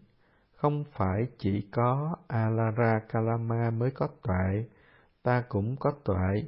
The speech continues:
Vậy ta hãy cố gắng chứng cho được pháp mà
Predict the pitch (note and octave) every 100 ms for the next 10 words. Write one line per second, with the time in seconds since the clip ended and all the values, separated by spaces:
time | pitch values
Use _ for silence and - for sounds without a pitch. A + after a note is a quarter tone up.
0 | - _ _ _ _ _ _ _ - G#2
1 | G#2 - C#3 B2 G2+ G2+ - C3+ C#3+ C#3
2 | C#3 F3 F3+ - - C#3+ F3+ G3 D3+ C3+
3 | G2 F#2+ - - C#3+ D3+ F#3+ - G#3 E3+
4 | G2+ G2 F#2+